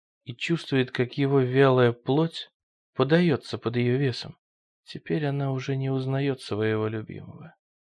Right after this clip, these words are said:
Розали неистово бьется с ним. Ее рука бьет по его животу, погружается внутрь по запястье. Потом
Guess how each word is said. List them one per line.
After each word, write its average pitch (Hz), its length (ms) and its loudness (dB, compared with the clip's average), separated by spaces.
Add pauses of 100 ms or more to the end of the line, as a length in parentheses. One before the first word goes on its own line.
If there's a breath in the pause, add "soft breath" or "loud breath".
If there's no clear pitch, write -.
(260)
Розали 139 560 6
неистово 160 680 4
бьется 147 720 0
с - 180 -12
ним. - 260 -14 (560)
Ее 143 320 4
рука 156 280 6
бьет 151 360 4
по - 80 2
его 156 280 6
животу, 156 600 4 (760)
погружается 151 760 4
внутрь 156 380 4
по 151 180 4
запястье. 156 840 4 (680)
Потом 180 640 2